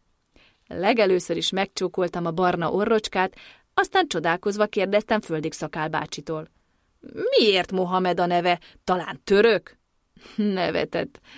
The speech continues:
„Török az eszed tokja. Azért Mohamed, mert a tied. És medve. Mohamedve. Röviden, Mohamed.” Aznap este még ugyan kiugrottam egyszer az ágyból,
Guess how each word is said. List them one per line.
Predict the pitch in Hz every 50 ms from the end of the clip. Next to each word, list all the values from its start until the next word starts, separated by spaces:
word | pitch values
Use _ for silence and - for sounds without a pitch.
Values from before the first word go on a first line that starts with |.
| - 254 233 _ _ _
„Török | - 226 247 269 285 262 240 226
az | 202 185
eszed | 180 190 180 - 190 175 170
tokja. | - - 175 165 - 185 - - - _ _ _ _ - - - _ _ _ _ _
Azért | - 202 220 247 233 240 233 226
Mohamed, | - 196 208 214 214 208 196 196 196 196 220 262 277
mert | 285 311 320 - 370
a | 359 -
tied. | - 494 480 247 - - - - - _ _ _ _ _ _ _ _ _
És | - 349 415 403
medve. | - 330 185 143 - - - 185 - _ _ _ _ _ _ _ _ _ _ _ _ _ _ _
Mohamedve. | - 381 233 180 180 170 175 170 156 165 165 180 - 185 _ _ _ _ _ _ _ _ _ _ -
Röviden, | 226 247 440 453 403 254 233 208 180 160 240 302 392 453 - -
Mohamed.” | - 262 226 160 151 156 147 151 151 - - _ _ _ _ _ _ _ _ _ _ _ _ _ _ _ _ _ _ _ _ _ _ _ _ _ _
Aznap | - 180 196 247 233 202 180 -
este | 220 254 247 - 220
még | 208 196 190
ugyan | 214 220 208 214 214 214
kiugrottam | - - 339 392 262 196 185 185 - - 180
egyszer | 190 196 190 - 196 175
az | 170 165
ágyból, | 170 160 156 156 156 - 165 160 185 226 262